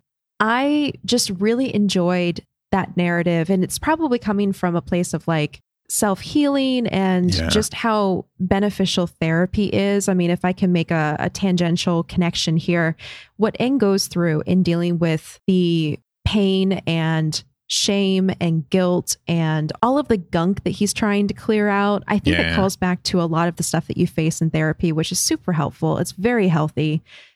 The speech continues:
Speaker 1: And it's something that I think everyone should do, is just kind of take a look inside, do some cleaning, face some things, be able to move past them, because ultimately it clears the way for you to live a more settled and peaceful life.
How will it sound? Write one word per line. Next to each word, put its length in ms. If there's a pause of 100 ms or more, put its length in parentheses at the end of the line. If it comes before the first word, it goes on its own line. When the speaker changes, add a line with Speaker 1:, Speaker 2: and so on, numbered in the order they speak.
(100)
Speaker 1:
And 100
it's 100
something 220
that 120
I 80
think 220
everyone 380
should 240
do, 320
is 160
just 240
kind 140
of 80
take 220
a 40
look 160
inside, 540 (280)
do 140
some 200
cleaning, 640 (240)
face 300
some 200
things, 640 (340)
be 140
able 140
to 60
move 280
past 360
them, 360
because 480
ultimately 500
it 80
clears 420
the 140
way 220
for 160
you 260
to 280
live 340
a 100
more 480 (100)
settled 680 (100)
and 180
peaceful 540
life. 540